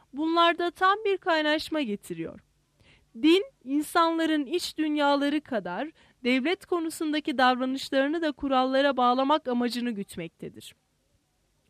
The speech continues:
Bu alanda laikleştirmeye doğru atılan her adım, eninde sonunda dinin kendisiyle çatışmaya kadar varıyor. Buna karşılık Hristiyanlık ilk ortaya çıkış biçimiyle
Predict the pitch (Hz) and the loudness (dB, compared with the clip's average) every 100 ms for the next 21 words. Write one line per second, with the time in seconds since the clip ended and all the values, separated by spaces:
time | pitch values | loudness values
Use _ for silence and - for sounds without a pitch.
0 | _ _ _ 254 339 403 370 277 226 196 | _ _ _ -2 6 8 8 6 4 2
1 | 196 220 220 233 233 247 - 277 254 294 | -2 2 2 0 -2 -2 -2 -4 -2 0
2 | 339 294 220 196 190 - 202 190 214 285 | 0 2 2 2 -2 -4 -4 -4 0 2
3 | 311 180 170 202 320 - - _ - 269 | 2 0 -6 -6 -6 -8 -20 _ -2 2
4 | 311 330 392 415 403 359 339 349 311 311 | 2 0 -2 -2 -2 -2 -2 -2 0 0
5 | 311 349 349 311 294 311 - 381 339 330 | 0 -2 0 2 2 -2 -2 0 0 -2
6 | 294 - 294 311 320 339 330 302 302 294 | -4 -6 -6 -2 0 0 0 2 2 2
7 | 214 190 165 - - _ _ _ _ _ | 0 -4 -6 -10 -20 _ _ _ _ _
8 | _ _ 277 339 427 427 339 294 - 180 | _ _ 2 4 4 4 2 2 -2 -2
9 | 277 - _ _ 285 294 320 - 349 339 | -4 -6 _ _ -2 0 0 0 2 4
10 | 339 349 370 - 320 403 - 311 320 - | 4 2 -2 -4 2 2 4 2 2 0
11 | 311 302 - - 370 - 240 - 196 180 | 0 0 -4 -2 -2 -2 -8 -6 -8 -8
12 | 175 196 320 | -8 -2 -2